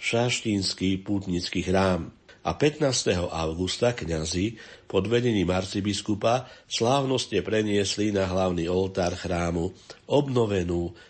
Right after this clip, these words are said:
a pozlátenú sochu Sedembolestnej Panny Márie. Treba povedať, že tento chrám by sa nikdy nebol dokončil, keby naňho hojne neprispela Mária Terézia,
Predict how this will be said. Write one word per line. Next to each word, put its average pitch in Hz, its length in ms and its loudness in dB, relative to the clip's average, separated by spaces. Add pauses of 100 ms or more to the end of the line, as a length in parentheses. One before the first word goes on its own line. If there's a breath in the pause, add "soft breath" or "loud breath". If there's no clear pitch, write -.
(120)
a - 160 -6
pozlátenú 98 800 0
sochu 98 480 -2
Sedembolestnej 90 960 0
Panny 85 320 2
Márie. 82 480 0 (320)
Treba 101 320 2
povedať, 101 480 4 (320 loud breath)
že - 160 -2
tento 113 320 0
chrám 104 480 -2 (320 loud breath)
by - 160 -2
sa 90 240 0
nikdy 123 480 2
nebol 98 240 2
dokončil, 92 800 2 (560 loud breath)
keby 98 400 2
naňho 90 400 2
hojne 120 480 2
neprispela 95 1040 -2 (240)
Mária 90 720 2
Terézia, 95 800 2